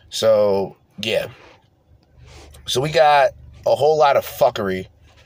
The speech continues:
Um, the nigga's like, "Yo, yeah, I know you fucking with that nigga. You know what I mean?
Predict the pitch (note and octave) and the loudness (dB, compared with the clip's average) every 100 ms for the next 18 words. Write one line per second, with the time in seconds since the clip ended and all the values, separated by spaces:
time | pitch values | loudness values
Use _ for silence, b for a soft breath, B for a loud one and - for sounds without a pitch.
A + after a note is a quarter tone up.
0 | b b - G#2+ G#2+ G#2 G#2 C3+ C#3 B2 | b b -4 0 2 0 -2 -2 -2 -2
1 | B2 B2 A#2 F#2+ D#2 - - - A2+ A#2 | -2 0 0 0 -4 -12 -20 -14 -4 0
2 | A2+ C3+ D3+ C3+ - B2 A#2 A2 F#2+ G2 | 0 0 -2 -4 -4 -2 -2 -4 -2 -4
3 | G2+ G2+ A2+ C#3+ _ _ _ _ _ _ | -4 -6 -8 -12 _ _ _ _ _ _
4 | _ _ _ _ G#2 G#2 G#2+ A2+ A#2 C3 | _ _ _ _ -8 -2 -2 0 -2 -4
5 | E3 | -8